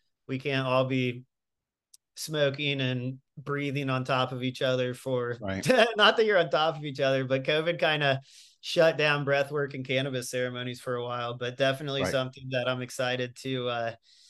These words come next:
Speaker 1: to get going back at some point in time this year.
Speaker 2: So let's direct people to the website, whipple effect dot com, W H I P P L E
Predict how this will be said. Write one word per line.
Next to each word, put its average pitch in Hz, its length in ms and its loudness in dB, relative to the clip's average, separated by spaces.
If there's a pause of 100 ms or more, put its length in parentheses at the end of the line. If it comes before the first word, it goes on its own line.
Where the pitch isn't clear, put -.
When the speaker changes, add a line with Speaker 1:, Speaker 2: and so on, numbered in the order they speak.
(480)
Speaker 1:
to 143 100 -4
get 131 240 2
going 127 540 2
back 127 360 0
at 127 100 -8
some 127 240 -4
point 127 260 -6
in 120 40 -12
time 123 240 -2
this 120 160 -12
year. 127 240 -4 (1040)
Speaker 2:
So - 160 0
let's 196 160 8
direct 202 180 6
people 170 220 8
to - 0 -
the 143 80 8
website, 156 560 6
whipple 233 480 10
effect 196 520 6
dot 147 240 4
com, 135 440 6
W 185 360 8
H 160 240 6
I 135 360 6 (480)
P 220 120 8
P 208 160 6
L 143 300 6 (560)
E 170 480 8